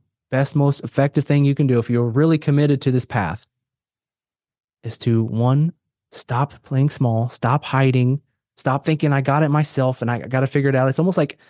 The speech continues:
you get to a point in business, you've invested so much in courses or whatever that you're gonna punish yourself. You're gonna lock yourself in a jail cell and say, "I'm gonna do it myself." Okay, I've been there.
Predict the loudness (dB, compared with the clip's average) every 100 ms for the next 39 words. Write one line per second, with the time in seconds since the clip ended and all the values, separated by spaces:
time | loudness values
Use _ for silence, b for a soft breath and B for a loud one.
0 | b -4 0 0 0 0 0 -2 0 0
1 | 2 0 0 -2 0 0 -2 -4 -2 0
2 | 0 0 -4 -4 -2 -2 -2 -4 -2 0
3 | 0 0 0 0 0 -2 0 0 2 0
4 | -2 -2 -4 -6 -10 _ _ _ -4 0
5 | 0 0 -2 -2 0 0 0 0 0 -2
6 | 0 2 2 0 -2 0 -2 -6 _ _
7 | _ -12 -4 -2 0 0 0 -2 -8 -10
8 | -12 -20 _ _ _ _ _ _ _ _
9 | _ _ _ _ _ _ _ _ _ _
10 | -12 -12 -12 _ -8 -2 0 -2 -8